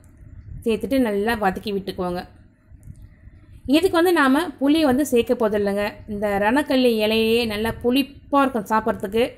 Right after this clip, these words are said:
நல்லா வாய் ருசியா இருக்கும், அவ்வளோ டேஸ்டா இருக்கும் இந்த ரண-, ரணக்கல்லி இலை. நல்ல புளிப்பு தன்மையுடைய இந்த இலை வந்துட்டு நல்லா வதக்கி விட்டுட்டு, நம்ம புளி சேர்க்காம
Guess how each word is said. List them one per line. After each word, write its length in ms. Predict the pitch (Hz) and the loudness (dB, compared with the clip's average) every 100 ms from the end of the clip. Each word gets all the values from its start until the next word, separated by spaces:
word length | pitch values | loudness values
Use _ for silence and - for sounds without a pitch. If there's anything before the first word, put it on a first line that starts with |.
| - - - - - 208 | -18 -20 -20 -20 -12 -2
நல்லா 200 | 214 254 220 | 2 4 4
வாய் 220 | 214 240 226 | 4 4 4
ருசியா 300 | 214 247 254 247 | 0 2 4 4
இருக்கும், 240 | 240 190 | 2 0
அவ்வளோ 240 | 214 247 240 | 2 2 2
டேஸ்டா 300 | 233 240 240 | 2 2 2
இருக்கும் 200 | 226 208 | 0 0
இந்த 100 | 190 185 | 0 0
ரண-, 240 | 190 262 202 | -2 -4 -2
ரணக்கல்லி 420 | 196 214 208 196 185 | -2 0 0 2 2
இலை. 140 | 185 185 - - - - - - - | 2 0 -4 -18 -20 -18 -18 -14 -2
நல்ல 140 | 240 285 - | 2 2 -2
புளிப்பு 320 | 294 330 370 311 285 | 0 2 2 0 2
தன்மையுடைய 500 | 262 247 233 226 277 269 | 2 4 4 4 4 2
இந்த 140 | 214 202 | 0 0
இலை 140 | 214 233 | 2 2
வந்துட்டு 280 | 208 196 302 494 - - - - - - - - 214 | 0 0 -2 -4 -8 -20 -20 -20 -20 -20 -20 -8 -2
நல்லா 200 | 220 233 | 2 2
வதக்கி 300 | 220 240 262 233 | 4 2 0 -2
விட்டுட்டு, 300 | 196 185 302 349 - 233 | -2 -2 -2 -4 -10 -4
நம்ம 140 | 220 214 | -4 -2
புளி 180 | 233 254 247 | 0 0 0
சேர்க்காம 460 | 214 214 220 202 | -2 0 0 0